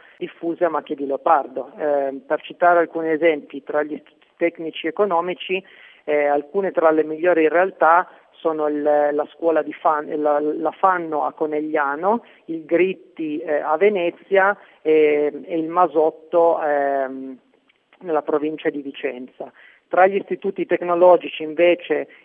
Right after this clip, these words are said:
in una città come Cittadella c'è il Meucci che si dimostra un'eccellenza con tassi di occupazione, eh, di oltre l'ottanta per cento, così come il Depretto a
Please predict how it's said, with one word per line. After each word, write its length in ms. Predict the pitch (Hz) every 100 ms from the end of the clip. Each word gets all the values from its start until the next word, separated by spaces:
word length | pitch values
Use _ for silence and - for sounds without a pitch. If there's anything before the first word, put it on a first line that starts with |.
| -
in 100 | 160
una 160 | 160
città 340 | 156 - - 180
come 240 | 175 165
Cittadella 560 | 156 175 165 165 175 151
c'è 140 | 156
il 80 | 156
Meucci 560 | 156 151 139 135 - 247
che 160 | 170
si 80 | 165
dimostra 540 | 151 147 151 - 151 147
un'eccellenza 760 | 151 147 - 147 165 170 165
con 380 | 156 147 147 143 143 - _
tassi 260 | - 160 165
di 80 | 156
occupazione, 920 | - - 151 151 170 165 165 156 151
eh, 240 | 151 139
di 140 | 131 147
oltre 380 | 160 156 147 143
l'ottanta 420 | 143 151 147 143
per 220 | 175 180
cento, 680 | - 190 180 - 208 220 220 - -
così 320 | 196 160 190
come 240 | - 165
il 100 | 160
Depretto 880 | 147 180 185 165 165 - - 180 180
a 180 | 170 147